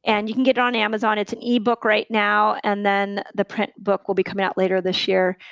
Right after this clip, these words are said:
My Reset Factor book was my first book, and it's just clean eating.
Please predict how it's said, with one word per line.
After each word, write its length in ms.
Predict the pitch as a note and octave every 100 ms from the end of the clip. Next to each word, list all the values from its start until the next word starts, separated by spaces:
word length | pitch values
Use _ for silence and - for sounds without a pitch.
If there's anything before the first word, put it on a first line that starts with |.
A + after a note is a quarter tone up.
| - _ -
My 100 | A#3
Reset 460 | B3+ F4 - A#4
Factor 400 | - F#4+ - F#4
book 200 | D#4 E4
was 180 | E4 C#4+
my 140 | C4 A#3
first 440 | - C4+ C4+ -
book, 260 | C#4 C4+ C#4+
and 100 | C4
it's 160 | D4+
just 360 | - C5 - -
clean 360 | - C#4+ C#4+
eating. 460 | C4+ A3 A#3 C4 D4+